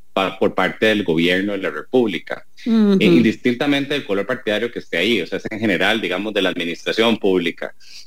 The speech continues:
Speaker 1: eh, tanto local como del gobierno central. Imagínate que, para que te hagas una idea, Rutas Naturbanas como proyecto entero cuesta treinta millones de dólares.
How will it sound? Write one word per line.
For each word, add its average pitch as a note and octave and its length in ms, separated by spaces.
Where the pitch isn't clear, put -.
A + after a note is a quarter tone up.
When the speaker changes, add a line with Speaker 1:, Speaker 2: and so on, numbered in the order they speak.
Speaker 1:
eh, F#2+ 280
tanto B2+ 320
local C#3 560
como G#2 240
del F#2+ 100
gobierno F2 240
central. E2 580
Imagínate G#2 520
que, D3 300
para G#2+ 160
que G#2+ 80
te A#2 100
hagas C3+ 200
una D#3+ 140
idea, F#2 420
Rutas C#3 280
Naturbanas G#2+ 560
como G2 200
proyecto G#2 460
entero C3 460
cuesta A2 280
treinta G#2+ 320
millones F2 380
de F2 80
dólares. D2 440